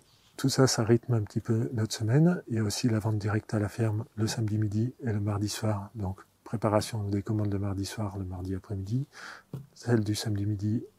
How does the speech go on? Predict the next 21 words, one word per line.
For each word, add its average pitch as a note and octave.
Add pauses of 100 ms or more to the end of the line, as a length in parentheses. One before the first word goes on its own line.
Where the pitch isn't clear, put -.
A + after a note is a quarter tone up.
on -
les G2
prépare G2+
le G2
samedi F#2+
matin. G#2+ (880)
Et C3+
entre B2
les A2+
deux, B2 (220)
il C3
reste B2
un C3
petit B2+
peu A#2+
de -
temps C3 (180)
<laughs> -
pour -
cultiver. C3+ (400)
<laughs> C4+